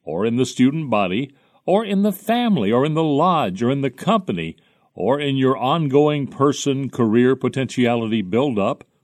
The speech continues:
or more? Yes, indeed. So, teacher, student, dear reader, observe that ours is a highly competitive nation and globe,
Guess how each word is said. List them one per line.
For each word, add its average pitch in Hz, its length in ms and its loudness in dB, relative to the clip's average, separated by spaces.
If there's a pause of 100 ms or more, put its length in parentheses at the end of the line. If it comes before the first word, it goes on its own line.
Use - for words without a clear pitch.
(160)
or 76 140 -14
more? 104 460 0 (800)
Yes, 180 280 -6
indeed. 110 580 -4 (920)
So, 202 440 4
teacher, 120 560 0
student, 98 880 -4
dear 104 200 -2
reader, 87 380 -6 (880)
observe 160 520 2
that 107 160 4
ours 117 340 4
is 113 140 0
a 101 180 -2
highly 185 320 2
competitive 101 720 -2
nation 107 640 -2
and 120 240 -2
globe, 104 500 -2